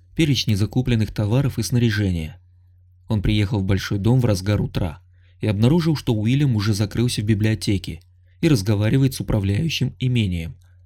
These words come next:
Том поразился, увидев, какая толпа посетителей ждет встречи с лордом Кортни.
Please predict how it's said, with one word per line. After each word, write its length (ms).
Том 160
поразился, 560
увидев, 320
какая 280
толпа 340
посетителей 640
ждет 260
встречи 400
с 120
лордом 360
Кортни. 500